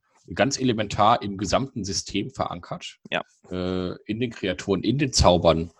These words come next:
Speaker 1: äh, natürlich auch in der Charaktererstellung und auch in den Ebenen. Ja?
Speaker 2: Mhm.
Speaker 1: Aber die Ebenen gibt es ja auch immer noch und, äh, so wie ich das jetzt verstanden habe, so viel Lore hat D und D fünf, gibt es ja in D und D fünf noch.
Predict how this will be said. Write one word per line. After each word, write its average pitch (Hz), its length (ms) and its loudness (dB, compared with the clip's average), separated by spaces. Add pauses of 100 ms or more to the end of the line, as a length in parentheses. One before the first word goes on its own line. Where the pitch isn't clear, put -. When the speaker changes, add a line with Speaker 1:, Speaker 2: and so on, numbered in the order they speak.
(320)
Speaker 1:
äh, 90 380 -2
natürlich 110 440 0
auch 101 160 0
in 117 120 -4
der 104 100 -2
Charaktererstellung 87 880 -4 (340)
und 165 360 2
auch 101 440 0
in 98 160 0
den 90 160 2
Ebenen. 80 720 -2 (120)
Ja? 101 260 -8
Speaker 2:
Mhm. 107 60 -10
Speaker 1:
Aber 85 180 -4
die 95 160 -2
Ebenen 110 220 -2
gibt - 160 -10
es - 120 -8
ja 90 60 2
auch 87 120 -4
immer 113 200 -2
noch - 240 -10
und, - 340 -18
äh, 92 460 -12 (500)
so 90 220 -6
wie 95 120 -4
ich 85 60 -12
das 92 200 -4
jetzt 98 160 -8
verstanden 98 380 -6
habe, 98 300 -6
so 98 220 -2
viel 131 300 -2
Lore 104 360 2
hat 113 180 -12
D 107 100 -8
und 95 140 -12
D 92 60 -16
fünf, 120 320 -18
gibt - 200 -16
es - 120 -16
ja 92 80 -10
in 90 100 -12
D 92 120 -8
und 90 120 -14
D 87 40 -18
fünf - 360 -20
noch. - 240 -20